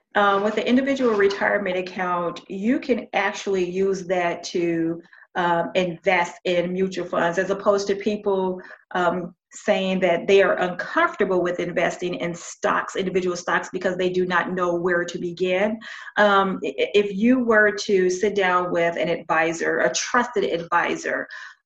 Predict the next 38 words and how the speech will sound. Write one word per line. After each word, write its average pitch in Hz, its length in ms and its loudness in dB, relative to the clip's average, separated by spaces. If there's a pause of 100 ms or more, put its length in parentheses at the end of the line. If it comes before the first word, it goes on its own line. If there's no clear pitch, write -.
(140)
um, 185 480 -2 (140)
and, 185 480 -2
and 175 240 -4
ask 170 280 -2
questions 180 600 -4
such 185 240 -2
as, 160 580 0 (120)
uh, 165 220 -4
"What 180 280 2
is 180 100 0
my 165 240 0
minimum 185 640 0 (120)
to 175 220 2
deposit 170 520 -2
into 170 580 -2 (180)
to - 80 -4
start 180 460 2
out 160 400 4
with 175 160 -4
this 170 240 -4
re-, 165 300 0
retirement 170 520 -2
account?" 160 400 -2 (360)
Some, 190 880 2 (100)
um, 156 380 -2
may 180 160 -2
tell 180 180 2
you 170 200 0
that 170 160 2
is 175 160 -4
nothing 180 340 -2
to 180 100 -10
start 175 380 0
out, 170 200 2
depending 180 300 -2
on 170 120 -4
where 175 100 0
you, 170 240 -2